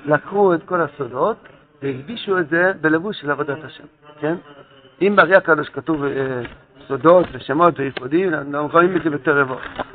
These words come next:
הרב מביא פה, "כסה, שא, כבון השם, אז חיריק, סגל", מה? ואז רב נוסון לוקח את זה, ואומר הפירוש הפשוט, ש-, "שתחזק בכל מקום". אז ככה גם, גם פה, "השם אחד ושמו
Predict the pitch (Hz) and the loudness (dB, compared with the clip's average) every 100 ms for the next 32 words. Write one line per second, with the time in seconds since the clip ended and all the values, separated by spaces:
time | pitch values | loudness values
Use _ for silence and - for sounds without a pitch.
0 | - 156 170 156 147 165 147 131 - - | 2 6 8 6 6 2 2 -2 -4 2
1 | 170 147 - 180 170 - 151 165 143 180 | 6 6 6 8 8 6 0 2 0 -2
2 | 180 131 214 190 156 - 208 175 139 151 | -2 -2 -2 0 0 0 -2 0 -4 -8
3 | - _ - _ - 240 214 220 208 208 | -10 _ -20 _ 4 6 8 8 8 8
4 | - 180 180 - 135 127 117 147 185 247 | 6 0 -2 0 -2 -2 -4 2 4 8
5 | 233 208 202 214 214 202 - 240 220 - | 8 6 2 -2 -2 -2 -2 -4 -4 -12
6 | - - - 208 208 185 - - - 196 | -20 -20 0 4 4 2 -4 -10 -4 -2
7 | 202 185 165 165 165 156 120 - - - | 0 -4 -6 -4 -4 -6 -8 -12 -20 -20
8 | - - 131 123 196 190 180 170 165 160 | -18 -14 -8 6 8 8 2 0 0 2
9 | 165 156 165 120 170 208 214 202 196 190 | -2 4 2 2 -2 0 0 -2 -6 0